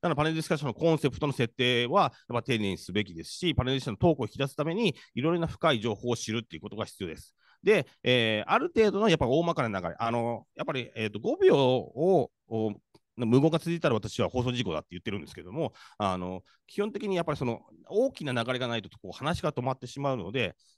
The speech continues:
えー、ある程度の流れみたいなことはパネルリストを含めて、えーと、共通認識を取っていきます。ただ決めつけない。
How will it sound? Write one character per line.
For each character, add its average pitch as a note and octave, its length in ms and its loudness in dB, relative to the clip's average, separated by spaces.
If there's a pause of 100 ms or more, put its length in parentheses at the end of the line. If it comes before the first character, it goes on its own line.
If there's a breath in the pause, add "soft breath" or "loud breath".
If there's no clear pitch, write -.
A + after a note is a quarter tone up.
え F#2 220 -4
ー、 - 60 -18
あ F3+ 80 2
る G#3 60 2
程 G#3+ 220 0
度 - 20 2
の C3 180 4
流 C#3+ 120 0
れ D#3 140 0
み C3+ 120 -2
た B2+ 80 -4
い A#2+ 40 -2
な B2+ 100 -6
こ B2+ 100 -6
と G#3 100 0
は E3+ 120 2
パ A#2+ 80 -6
ネ A#2 80 -2
ル G#2+ 880 -8
リ A#2+ 100 -4
ス - 80 -10
ト G#2 60 -10
を - 40 -10
含 - 360 -12
め E3 80 -4
て、 F#3 280 0 (220 soft breath)
え F#2 400 0
ー - 20 -16
と、 F2+ 100 -14
共 A#2 180 -2
通 A#2 80 -6
認 A#2 100 -2
識 F#2+ 140 -8
を - 20 -12
取 - 140 -12
っ - 20 -20
て - 80 -20
い - 40 -20
き - 100 -20
ま A#2 80 -20
す。 - 100 -20
た A3+ 80 0
だ A#3 80 2
決 - 160 -8
め C#3 140 2
つ - 160 -18
け B2 100 -2
な E2 80 -2
い。 - 80 -18